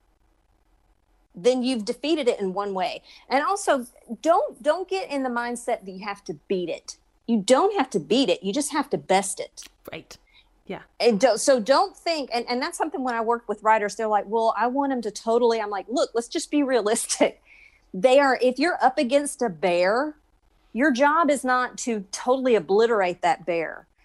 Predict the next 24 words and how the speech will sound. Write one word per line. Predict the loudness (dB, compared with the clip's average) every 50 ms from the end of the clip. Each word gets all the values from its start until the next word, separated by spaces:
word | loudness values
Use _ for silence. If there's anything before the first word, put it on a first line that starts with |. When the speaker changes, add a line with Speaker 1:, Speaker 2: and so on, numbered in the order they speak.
| _ _ -2
Speaker 1:
Your | 0 2 2
job | 4 4 4 4 4 4
is | 2 -2 -2
to | -2 0
make | 0 2 2 0 0 2
that | 2 2 2 4
bear | 2 2 2 2
pause | 0 -2 0 4 4 4 4 2 0
long | 0 0 0 0 0
enough | -2 -2 -2 -2 -4 -4
for | -6
you | -4 -4 -4
to | -2 -2
get | -2 -4 -2
away. | -2 -2 -2 -2 -2 -6 -14 -20 -20 _ _ _ _ _ _ _ _ _ _ _ _ _ _ _ _ _ _
So | -8 0 2 4 6 6 6 4
think | 4 2 2 4
about | 4 4 2 2 2 2
besting | 4 4 4 2 0 -2 -2 -2 -2
something | -4 -6 -6 -8 -6 -6 -6 -6 -6 -6 -8 -12 -14 -18
rather | -18 -8 -2 2 4 4 4 4 2 0
than | -2 -4 -8 -10 -8
beating | -6 -6 -4 -4 -6 -10 -12
it. | -16 -20 _ _ -20 -20